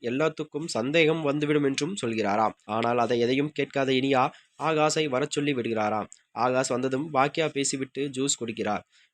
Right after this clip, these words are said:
பிறகு இனியா மற்றும் ஆகாஷ் இருவரும் ரெஸ்டாரண்டில் சிரித்து பேசிக் கொண்டிருப்பதை செல்வி அக்கா பார்த்து விடுகிறாராம். உடனே இதை இப்படியே விட்டுவிடக்கூடாது என்று நினைத்து செல்வி, "ஆகாஷ் போதும்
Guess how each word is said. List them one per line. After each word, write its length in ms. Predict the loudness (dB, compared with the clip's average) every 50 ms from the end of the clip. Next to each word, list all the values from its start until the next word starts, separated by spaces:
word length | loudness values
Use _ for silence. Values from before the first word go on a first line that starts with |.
| _ -6
பிறகு 220 | -4 -2 -2 0
இனியா 280 | 0 0 2 2 2 2
மற்றும் 300 | 0 -2 -2 -4 -2 0
ஆகாஷ் 320 | 2 2 4 2 2 0 0
இருவரும் 360 | -2 0 0 0 -2 -2 -2
ரெஸ்டாரண்டில் 640 | -2 -2 -2 0 0 0 0 0 0 0 0 -2 -2
சிரித்து 260 | -4 -6 -6 -8 -6
பேசிக் 320 | -4 -2 -2 0 -2 -4 -4
கொண்டிருப்பதை 460 | -4 -4 -4 -4 -4 -2 -2 -2 -2 -4 -6 -14 -20 -20 _ -10
செல்வி 360 | -6 -4 -4 -4 -2 0 0 0
அக்கா 280 | 0 -2 -4 -4 -4 -4
பார்த்து 320 | -2 -2 -4 -4 -4 -4
விடுகிறாராம். 500 | -4 -4 -2 -2 0 0 0 -2 -4 -6 _ -20 -20 _ _ -6
உடனே 260 | -2 0 2 2 2 2
இதை 160 | 2 2 2 0
இப்படியே 260 | 0 0 0 0 0
விட்டுவிடக்கூடாது 720 | 0 -2 -6 -4 -2 -2 -2 -2 -2 0 0 0 2 2
என்று 220 | 0 0 0 -2 -2
நினைத்து 340 | -2 -4 -4 -4 -6 -6 -8 -8 _
செல்வி, 400 | -10 -6 -4 -4 -2 -2 -2 -4 -4 -6 _ _ -20 -10 -6
"ஆகாஷ் 420 | -4 -4 -2 0 -2 -2 -2 -2 -2
போதும் 360 | -2 0 2 2 0 0 -4